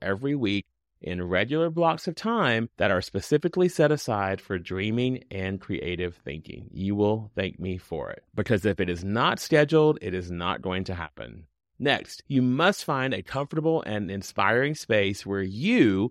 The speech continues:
can relax and let your mind wander.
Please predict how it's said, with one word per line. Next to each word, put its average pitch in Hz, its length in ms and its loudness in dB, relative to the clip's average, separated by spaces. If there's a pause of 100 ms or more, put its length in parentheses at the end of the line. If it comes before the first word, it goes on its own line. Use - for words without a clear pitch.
(160)
can 113 180 0
relax 92 540 -4
and 107 180 -4
let 92 200 -2
your 117 100 2
mind 92 320 -2
wander. 135 460 0